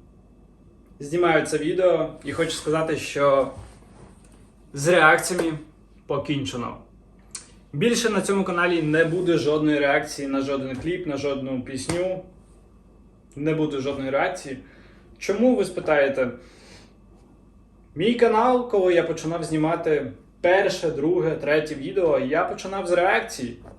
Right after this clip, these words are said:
З реакції на авторів, на артистів. Це були пісні, ду-, і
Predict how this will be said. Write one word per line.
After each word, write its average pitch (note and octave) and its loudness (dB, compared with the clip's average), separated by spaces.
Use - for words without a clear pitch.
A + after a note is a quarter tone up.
З C3+ -8
реакції E3+ 0
на D3+ -2
авторів, D#3 -4
на D3+ -2
артистів. D3+ -6
Це G#3 4
були C#3+ 0
пісні, A3+ 0
ду-, F3+ -6
і E3 -4